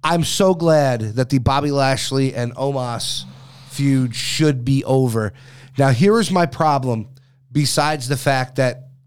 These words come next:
we saw them wrestle at WrestleMania, Backlash, and then now again at Hell in a Cell.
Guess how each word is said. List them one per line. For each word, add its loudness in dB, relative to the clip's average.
we -6
saw 2
them -4
wrestle 2
at -2
WrestleMania, -2
Backlash, -4
and 0
then 0
now 2
again 0
at 0
Hell 2
in -2
a -2
Cell. 0